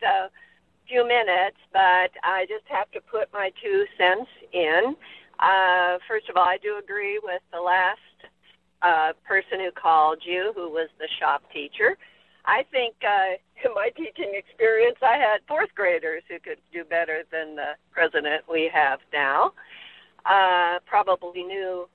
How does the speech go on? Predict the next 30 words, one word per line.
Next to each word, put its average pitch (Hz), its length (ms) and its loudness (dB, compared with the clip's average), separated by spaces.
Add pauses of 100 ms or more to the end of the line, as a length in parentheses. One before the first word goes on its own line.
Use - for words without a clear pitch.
(120)
more 180 340 4
about 180 380 0
what 196 160 2
was 185 160 -10
going 202 280 0
on 240 200 2
in, 220 220 -2 (200)
<laughs> - 280 0
in 208 80 2
the 202 80 4
real 240 340 4
world 208 560 -2
than 160 380 -12 (120)
he 214 120 -16
does. - 240 -6 (760)
But, 196 420 2 (120)
um, 170 340 -8 (220)
and 202 140 -4
I'm 190 260 -2
very 294 380 0
co-, - 80 -6 (160)
concerned 311 720 0
about 185 400 -2 (160)
the 170 400 -14
fact 190 380 0
that 165 220 0 (180)
they, 165 360 4 (440)
our 165 460 2
armed 185 380 -4
forces, 202 760 -2